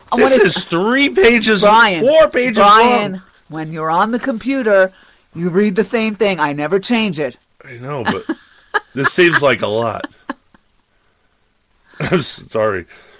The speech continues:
Speaker 2: Uh, I don't understand. There's nothing really in here but a bunch of nonsense. This is work, work,
Speaker 1: Okay,
Speaker 2: work
Speaker 1: now,
Speaker 2: waivers.
Speaker 1: now look, the
Speaker 2: States
Speaker 1: states
Speaker 2: now are required to renew their waivers annually.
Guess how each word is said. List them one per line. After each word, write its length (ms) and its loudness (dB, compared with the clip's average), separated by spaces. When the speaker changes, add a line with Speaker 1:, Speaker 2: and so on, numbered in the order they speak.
Speaker 2:
Uh, 400 2
I 80 -4
don't 120 -2
understand. 360 -12
There's 200 -10
nothing 320 -6
really 380 -10
in 140 -10
here 240 -2
but 180 -6
a 40 -12
bunch 260 -8
of 80 -12
nonsense. 640 -8
This 180 -18
is 160 -14
work, 300 -8
work, 220 -2
Speaker 1:
Okay, 280 2
Speaker 2:
work 60 0
Speaker 1:
now, 180 2
Speaker 2:
waivers. 120 0
Speaker 1:
now 200 4
look, 220 4
the 100 -8
Speaker 2:
States 60 -8
Speaker 1:
states 40 -2
Speaker 2:
now 160 4
are 60 4
required 420 2
to 60 -6
renew 280 -4
their 160 2
waivers 520 0
annually. 460 -4